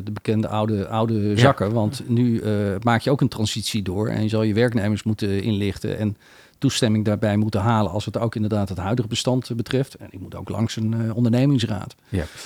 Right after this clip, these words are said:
Speaker 2: Dus
Speaker 1: Dus die pensioendriehoek, die, eh, die hadden we en die houden we. Dus
Speaker 2: Die
Speaker 1: daar, daar verandert niet zoveel in, behalve dat dat transitieplan dan wettelijk vormgegeven gaat, eh, gaat, eh,
Speaker 2: Ja.
Speaker 1: gaat worden. Maar o-, om, om,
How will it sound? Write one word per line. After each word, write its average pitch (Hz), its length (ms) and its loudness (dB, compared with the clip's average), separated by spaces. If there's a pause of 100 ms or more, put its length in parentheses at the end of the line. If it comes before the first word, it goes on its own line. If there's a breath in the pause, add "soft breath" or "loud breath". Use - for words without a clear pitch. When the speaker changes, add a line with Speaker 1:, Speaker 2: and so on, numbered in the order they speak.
Speaker 2:
Dus 78 100 -16
Speaker 1:
Dus - 180 4
die 135 100 0
pensioendriehoek, 175 800 4
die, 147 380 4
eh, 139 100 2
die 139 220 2
hadden 139 200 4
we 120 120 6
en 117 80 4
die 117 140 2
houden 123 280 4
we. 113 220 0
Dus 117 120 -10
Speaker 2:
Die 104 180 -4
Speaker 1:
daar, 117 240 -4
daar 127 180 2
verandert 131 320 2
niet 117 120 2
zoveel 101 280 -2
in, 107 100 2
behalve 110 300 2
dat 107 140 0
dat 113 140 -2
transitieplan 107 720 -4
dan 107 180 2
wettelijk 120 320 0
vormgegeven 95 760 -6
gaat, 95 280 -10
eh, 85 120 -10
gaat, 92 300 -12
eh, 85 100 -8
Speaker 2:
Ja. 90 80 0
Speaker 1:
gaat - 160 -6
worden. - 260 -12 (720 loud breath)
Maar 104 200 2
o-, 180 220 6
om, 139 240 6 (120)
om, 131 380 6